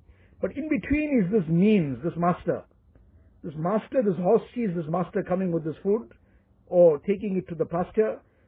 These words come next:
So as a result of that, this horse becomes so loyal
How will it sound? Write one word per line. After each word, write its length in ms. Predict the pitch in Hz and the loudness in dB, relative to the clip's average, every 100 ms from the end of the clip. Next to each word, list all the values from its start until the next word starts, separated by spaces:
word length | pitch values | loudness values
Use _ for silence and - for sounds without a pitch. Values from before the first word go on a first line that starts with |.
| _ - | _ -16
So 60 | - | -12
as 180 | - 208 | -4 -2
a 120 | 285 | 0
result 360 | 277 208 214 185 | 2 4 4 4
of 180 | 151 139 | -2 0
that, 240 | 190 180 | 0 0
this 120 | 185 - 120 | -6 -6 -6
horse 240 | 175 226 - | -2 -2 -4
becomes 360 | 185 175 196 185 - | -10 -6 -6 -4 -2
so 60 | |
loyal 520 | 262 214 190 214 220 | -2 4 4 6 4